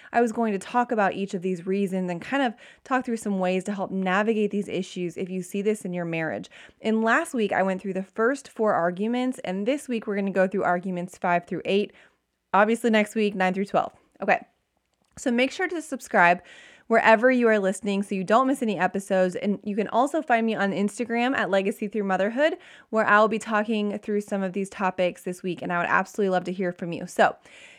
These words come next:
if you had not listened to last week's yet, I would go back and listen to that. But the first four arguments that we talked about were, number one, opposing attitudes towards money. Number two,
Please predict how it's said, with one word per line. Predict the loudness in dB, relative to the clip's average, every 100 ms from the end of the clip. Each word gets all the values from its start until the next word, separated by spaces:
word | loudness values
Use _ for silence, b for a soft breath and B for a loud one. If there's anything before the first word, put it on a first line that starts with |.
| B
if | 0 0
you | 0 0
had | 0 0 0
not | 4 4 6
listened | 4 2
to | 2
last | 4 4 2
week's | -4 -6 0
yet, | 2 4
I | 4
would | 2
go | 2 2
back | 4 4 2
and | -2
listen | -2 -2 0
to |
that. | 4 4 4
But | 0
the | 0
first | 2 2 0
four | 0 2 4
arguments | 4 2 0 0 0 -2 -6 _ B B B
that | 0
we |
talked | 2 0 -2 2
about | 4 4
were, | 2 2 2 0 _ B B B B
number | 4 4
one, | 6 6 6 4 2
opposing | -2 2 2 2 -2
attitudes | 0 2 0 -2 -6 -6
towards | -4 -4 -2
money. | -4 -4 -4 -6 -10 _ _ b b b b
Number | -2 0 -2
two, | -2 -2 0 0 -2